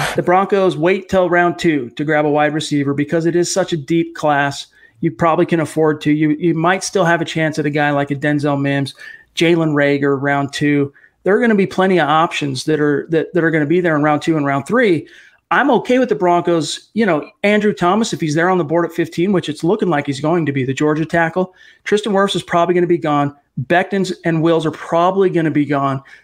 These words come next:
But if either of those three are on, still on the board, grab him at, grab one of them at fifteen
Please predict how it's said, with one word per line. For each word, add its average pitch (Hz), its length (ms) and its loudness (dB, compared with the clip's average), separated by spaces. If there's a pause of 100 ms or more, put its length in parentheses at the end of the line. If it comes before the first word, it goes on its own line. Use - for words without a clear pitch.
(180)
But 170 120 2
if 160 120 0 (120)
either 226 320 2
of 170 80 2
those 185 220 2
three 208 240 0
are 160 140 2
on, 147 460 0
still 185 260 -2
on 160 120 0
the 151 60 -2
board, 170 400 -2 (100)
grab 190 260 0
him 240 160 2
at, - 240 -6 (120)
grab 233 260 0
one 247 120 2
of 226 60 -2
them 226 140 2
at - 100 -6
fifteen 214 640 0